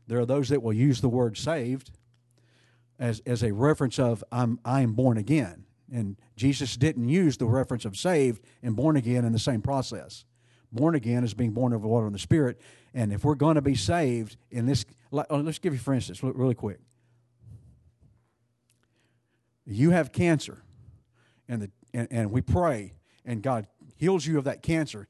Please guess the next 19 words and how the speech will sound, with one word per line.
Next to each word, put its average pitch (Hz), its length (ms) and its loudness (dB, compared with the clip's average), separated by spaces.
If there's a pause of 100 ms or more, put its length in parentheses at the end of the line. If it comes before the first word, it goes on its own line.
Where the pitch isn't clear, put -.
(120)
He 143 180 -2
saved 165 540 -2
you 110 280 -6
from 110 240 -12
cancer. 131 500 -10 (680)
Does - 40 -20
that 120 120 -8
make 123 180 -2
sense? - 360 -4 (560)
All 113 80 -6
right, 113 120 -8
that 143 100 0
has 160 160 0
nothing 185 280 0
to 185 60 2
do 180 240 6
with 123 280 0
your 127 240 0 (160)
spiritual, 139 580 0